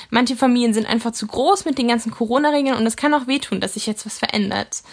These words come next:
Wenn ich davon aber ausgehe, dass Gott seinen Sohn gegeben hat, damit wir Menschen nicht alleine sind und das der Grund von Weihnachten ist, dann darf dieses Jahr vielleicht eine Chance für uns sein, dass jetzt, wo untergeschobene oder selbstgewählte Traditionen aufbrechen,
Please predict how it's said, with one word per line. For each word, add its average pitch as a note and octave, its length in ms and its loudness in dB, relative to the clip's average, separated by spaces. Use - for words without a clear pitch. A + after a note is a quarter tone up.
Wenn B3 160 0
ich D4+ 160 0
davon B3 320 0
aber A3+ 240 4
ausgehe, A3+ 840 0
dass - 220 -4
Gott A#3 240 2
seinen A3 300 2
Sohn A#3+ 260 2
gegeben G3 480 -4
hat, A3 180 -2
damit A3 280 0
wir G3+ 60 0
Menschen A#3 400 4
nicht G3+ 180 0
alleine F#3+ 380 2
sind F#3+ 340 -2
und F#3+ 120 -4
das A3+ 120 0
der A3+ 100 -2
Grund A#3 220 0
von A3+ 160 -2
Weihnachten G#3 400 0
ist, - 440 -4
dann A#3 180 4
darf A#3 200 0
dieses A#3 280 0
Jahr A#3 120 2
vielleicht A3 340 -2
eine A3+ 80 2
Chance A3+ 640 2
für - 200 -4
uns G3+ 240 -2
sein, G3 320 2
dass - 200 -6
jetzt, - 440 -2
wo G3+ 400 -2
untergeschobene A#3 1040 2
oder G#3 200 0
selbstgewählte G#3+ 760 0
Traditionen G#3+ 580 0
aufbrechen, G#3+ 760 0